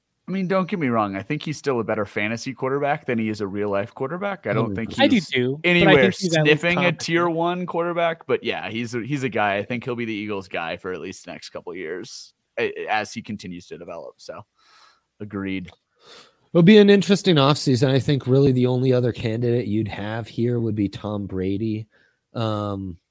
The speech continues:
Speaker 2: but, you know, if it, 'cause, again, Brady's always gonna get a little undervalued in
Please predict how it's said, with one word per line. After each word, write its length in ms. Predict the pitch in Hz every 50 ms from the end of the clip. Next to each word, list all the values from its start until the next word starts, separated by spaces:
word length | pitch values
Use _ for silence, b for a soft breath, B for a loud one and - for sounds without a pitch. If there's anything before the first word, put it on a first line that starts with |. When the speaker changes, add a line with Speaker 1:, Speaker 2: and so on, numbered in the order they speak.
| _ _ _ _ _ _ _
Speaker 2:
but, 100 | - 185
you 120 | 196 196 185
know, 120 | 156 131
if 120 | 131 127 156
it, 400 | 165 170 170 170 165 147 - -
'cause, 260 | - 170 147 - -
again, 440 | - 156 151 147 147 135 123 120 117
Brady's 400 | - - 139 131 127 127 117 -
always 320 | 139 123 120 123 123 -
gonna 160 | - 143 135 127
get 220 | 131 131 120 101
a 40 | 123
little 600 | 123 113 113 117 117 113 113 110 107 107 110 -
undervalued 840 | 113 113 113 113 113 104 101 101 98 104 107 104 104 104 110 113 110
in 560 | 123 - 104 107 110 107 107 107 107 110 107